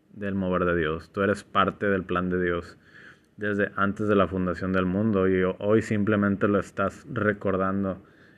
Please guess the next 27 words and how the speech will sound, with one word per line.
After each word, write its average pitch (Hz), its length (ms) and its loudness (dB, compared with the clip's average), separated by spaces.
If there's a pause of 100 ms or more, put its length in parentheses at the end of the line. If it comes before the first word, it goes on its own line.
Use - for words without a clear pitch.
(140)
Eh, 101 580 2 (840)
así 107 240 -6
que 127 340 4 (1120)
las 120 240 -2
tinieblas 123 520 4
están 117 440 2 (140)
comenzando 110 500 2
a - 140 0
perder 101 420 4 (480)
su - 160 -14
control 92 380 -4
sobre 104 300 0
ti - 220 -8 (1080)
en 107 100 -10
este 98 160 -6
momento. 92 400 -4 (1600)
Tal 117 140 -2
vez 117 300 0 (120)
había 113 400 4 (100)
cierta 113 720 2
tiniebla 104 560 4
de 98 120 2
mentira 95 580 2
que 95 160 0
te - 180 -8
estaba 98 360 -2
haciendo 101 460 0